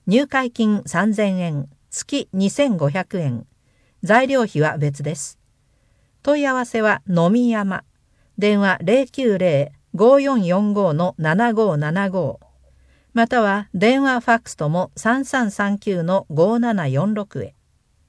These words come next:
ビーズ、ビーズの会。日時、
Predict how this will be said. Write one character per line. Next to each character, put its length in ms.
ビ 320
ー 40
ズ、 200
ビ 220
ー 40
ズ 120
の 160
会。 320
日 320
時、 180